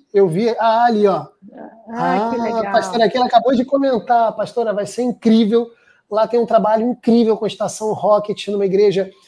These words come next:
Speaker 1: que fica, ah, no interior de São Paulo, Hangar
Speaker 2: Poxa,
Speaker 1: sete.
Speaker 2: que
Speaker 1: É um,
Speaker 2: maravilha,
Speaker 1: é um,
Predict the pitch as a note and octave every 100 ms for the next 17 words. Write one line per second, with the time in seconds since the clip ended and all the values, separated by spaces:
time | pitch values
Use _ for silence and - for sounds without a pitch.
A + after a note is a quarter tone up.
0 | _ _ G3+ - A3 F#3+ G#3 G#3 G3+ G3
1 | F#3+ F#3+ G3 G#3+ G#3 G#3+ - A3 G3 -
2 | F#3+ F#3+ F#3+ F#3+ F#3+ - G#3 F#3 F#3+ -
3 | A3+ A3 A#3+ A#3+ G#3+ A#3+ G#3 A#3